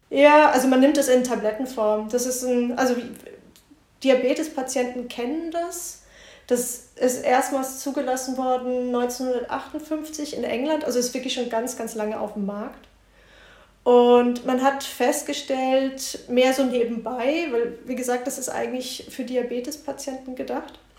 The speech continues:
dass, ähm, Menschen, die Diabetes haben, aber Metformin nehmen, länger leben als gesunde Menschen. Und so kam eben diese Longevity-Forschung auf dieses Medikament. Und das Interessante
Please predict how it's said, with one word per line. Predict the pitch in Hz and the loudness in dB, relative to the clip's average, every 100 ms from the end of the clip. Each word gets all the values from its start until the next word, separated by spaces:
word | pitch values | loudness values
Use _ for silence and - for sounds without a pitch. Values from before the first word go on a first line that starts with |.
| _ _ _ _ _ _ _ - - | _ _ _ _ _ _ _ -18 0
dass, | 247 240 - - | 4 6 4 -4
ähm, | 240 220 214 220 | -4 -4 -4 -4
Menschen, | 233 294 - 320 339 - - - - _ - | -2 0 -2 -6 -8 -12 -20 -20 -20 _ -6
die | 247 240 247 240 - | -2 2 2 0 -6
Diabetes | 240 233 208 269 320 - - | 0 0 2 -4 -4 -8 -4
haben, | 220 226 277 294 | -2 -2 -4 -4
aber | 233 233 | -4 -2
Metformin | 233 262 269 240 233 262 311 | 0 -2 -2 -4 -2 0 0
nehmen, | 240 247 269 | 2 0 0
länger | 262 247 302 277 | 0 2 2 2
leben | 240 254 269 | -2 -4 -4
als | - 233 - | -4 -4 -6
gesunde | 240 254 247 | -6 -4 -2
Menschen. | 202 - 220 - - - _ _ _ - - - - - - _ _ | -4 -6 -10 -10 -12 -18 _ _ _ -20 -20 -20 -20 -20 -20 _ _
Und | - 247 240 240 226 | 4 6 8 4 0
so | - 247 277 285 | 0 2 2 0
kam | - 254 247 240 | -2 -2 0 0
eben | 240 226 240 240 | -2 -2 -4 -4
diese | 240 240 226 226 233 226 | -4 -2 0 -2 -4 -4
Longevity-Forschung | 233 233 220 220 - 240 - 220 220 226 220 | -4 -4 -4 -6 -8 -10 -6 -6 -4 -8 -8
auf | - | -10
dieses | - 220 233 - - | -12 -10 -10 -10 -4
Medikament. | 233 233 226 226 208 214 220 214 | -2 -2 -4 -4 -2 -2 -2 -6
Und | - | -8
das | 240 247 | -4 -4
Interessante | 262 262 - 254 302 311 320 | -4 -6 -6 -6 -2 0 0